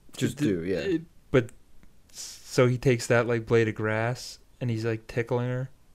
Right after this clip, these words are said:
Speaker 2: while she's, her eyes are closed. He's like, "You feel that?" And she's like, "Yes, I do." And he's like, "That's the Force."
Speaker 1: <laughs>
Speaker 2: And she's like, "Really?" And then he's like, "No." And he, like, smacks her.
Speaker 1: <laughs>
Speaker 2: That shit was funny.
Speaker 1: It's only funny because you put your adult mind to that.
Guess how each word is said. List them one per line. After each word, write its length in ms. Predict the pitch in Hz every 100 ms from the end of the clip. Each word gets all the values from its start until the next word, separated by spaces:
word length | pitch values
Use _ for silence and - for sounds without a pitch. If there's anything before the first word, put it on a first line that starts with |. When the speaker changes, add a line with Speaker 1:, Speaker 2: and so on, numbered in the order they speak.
| -
Speaker 2:
while 100 | - 120
she's, 200 | 120 110
her 180 | 113
eyes 180 | 117 113
are 40 | 117
closed. 320 | - 123 120
He's 140 | 110
like, 260 | 113 110 - - -
"You 100 | 113
feel 260 | - 127
that?" 360 | 117 127 160 - _ - _ -
And 100 | -
she's 180 | - 127
like, 160 | 127 -
"Yes, 260 | 170 165
I 80 | 135
do." 460 | 120 160 175 117 113 - _
And 100 | 123
he's 100 | -
like, 120 | 113
"That's 260 | 143 160 -
the 80 | 139
Force." 640 | - 165 180 127 - - - - -
Speaker 1:
<laughs> 220 | - -
Speaker 2:
And 80 | 135
she's 120 | 151
like, 100 | 143
"Really?" 560 | 135 156 175 214 226 196
And 100 | 135
then 80 | 123
he's 180 | 123 120
like, 200 | 113 147
"No." 540 | 226 254 226 165 123
And 140 | 120 123
he, 80 | 127
like, 160 | 113
smacks 540 | - - 117 127 - -
her. 180 | 147 147 -
Speaker 1:
<laughs> 160 | - - 466 453 - - -
Speaker 2:
That 140 | 139
shit 160 | 139 123
was 140 | 113
funny. 300 | - 104 90 90 - - -
Speaker 1:
It's 160 | 120 160
only 220 | 208 190
funny 260 | 170 175
because 680 | 160 143 139 123 117 104 - 107
you 140 | 104
put 240 | - -
your 100 | 95
adult 400 | 87 80 87 78
mind 320 | 82 95 92 -
to 120 | 64
that. 260 | 60 58